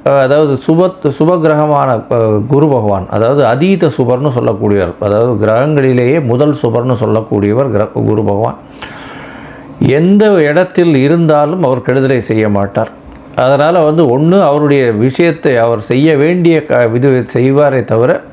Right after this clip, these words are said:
அவருக்கு எதிர்வினையாக செய்ய தெரியாது, செய்யவும் மாட்டார், தவறான விஷயங்கள் செய்ய மாட்டார். அதனால தான் அவர் குரு பகவான் பேர் வச்சு குரு அப்படின்னு சொன்னாலே அது பெரிய ஏற்றத்தை கொடுக்கக்கூடியவர்.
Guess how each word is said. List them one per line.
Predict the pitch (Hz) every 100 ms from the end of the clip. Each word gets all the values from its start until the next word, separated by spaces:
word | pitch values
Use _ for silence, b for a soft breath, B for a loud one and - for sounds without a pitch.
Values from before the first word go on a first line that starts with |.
| B B B B B B - -
அவருக்கு | - 135 135 127
எதிர்வினையாக | 127 151 202 180 156 139 135
செய்ய | 151 113 110
தெரியாது, | 110 98 104 117
செய்யவும் | 151 117 113 104 92
மாட்டார், | 90 90 85 -
தவறான | - 131 147 143 123
விஷயங்கள் | 107 110 104 143
செய்ய | 107 95
மாட்டார். | 87 87 95
அதனால | 104 110 117
தான் | 120 160
அவர் | 120 104
குரு | 123 156
பகவான் | 143 127 131 135 127
பேர் | 123
வச்சு | 120 123 151
குரு | 123 143 165 147 117
அப்படின்னு | 127 127
சொன்னாலே | 139 - 120 143 156 139
அது | 165 131
பெரிய | 110 113 123 120
ஏற்றத்தை | 107 107 104 92
கொடுக்கக்கூடியவர். | 98 104 104 87 87 87